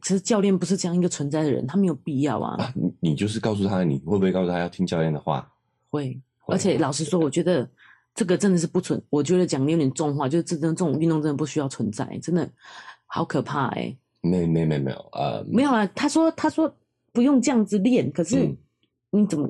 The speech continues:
Speaker 1: 就是大家都还存在这样的想-，当这些还在岗位上都还存在这样的想法的人在的时候，何必去做这种事情呢？
Speaker 2: 诶，首先第一个啊，我觉得这就是为什么妈妈需要与时-，父母，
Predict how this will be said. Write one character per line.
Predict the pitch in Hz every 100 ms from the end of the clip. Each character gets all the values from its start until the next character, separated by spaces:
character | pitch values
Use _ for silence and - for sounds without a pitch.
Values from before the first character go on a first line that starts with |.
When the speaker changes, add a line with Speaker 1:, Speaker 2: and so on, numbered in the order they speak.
| -
Speaker 1:
就 | 220
是 | 247
大 | 262 277
家 | 233
都 | 233
还 | 202
存 | 190 196 190
在 | 226
这 | 220
样 | 180
的 | 170
想-， | 165 175
当 | 233 233
这 | 240
些 | 226 220
还 | - 170
在 | 180 233 175 160 _ _ _
岗 | - 131
位 | 180
上 | 190 180
都 | 185
还 | 151
存 | - 165
在 |
这 | 165
样 | 160
的 |
想 | 156 147
法 | 151 131
的 |
人 | 98 -
在 | 156
的 | 127
时 | 127
候， | 123 - - - - _
何 | - 139
必 | 139 170
去 | -
做 | 147 147
这 |
种 | 135 117
事 | -
情 | 135 - -
呢？ | - - - _ _
Speaker 2:
诶， | 107 117 117 _
首 | - 80
先 | - 98 101
第 | 98
一 | 95
个 | 90 76
啊， | 65 64
我 | 73
觉 | 67
得 | 80 73
这 | -
就 | 92 95
是 | 87
为 | 92
什 | 85 64
么 | 60 58 _ _ _ _ _
妈 | - 80
妈 | 80 78
需 | -
要 | 76 73
与 | 65
时-， | - - -
父 | - 170
母， | 98 73